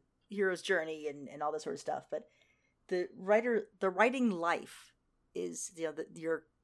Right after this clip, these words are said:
kind of mental health process, the emotional process that goes through it is unlike, I, I say unlike anything else. No, I, I don't know.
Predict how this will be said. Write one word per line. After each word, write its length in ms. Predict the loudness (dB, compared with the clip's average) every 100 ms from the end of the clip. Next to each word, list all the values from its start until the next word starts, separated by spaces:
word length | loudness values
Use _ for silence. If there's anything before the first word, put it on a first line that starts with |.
| _ _ -10
kind 160 | -8
of 100 | -8
mental 420 | -6 -4 -2 -2 0
health 300 | 0 0 0
process, 520 | 4 4 4 -2 -4
the 120 | -8
emotional 480 | -4 -2 -2 -4 -6
process 440 | 0 0 2 -4
that 120 | -8 -8
goes 160 | -8 -6
through 200 | -2 -2
it 80 | -2
is 120 | -8 _
unlike, 480 | 0 2 0 -2 -8 _ _ _ _ _ _ -14
I, 60 | -14 _ -12 -8 -6 -8
I 60 | -12
say 140 | -4
unlike 220 | 0 0 -2
anything 240 | -6 -6
else. 220 | -6 -6 0
No, 140 | 4
I, 240 | 4 4 2
I 40 |
don't 100 | -2
know. 160 | -8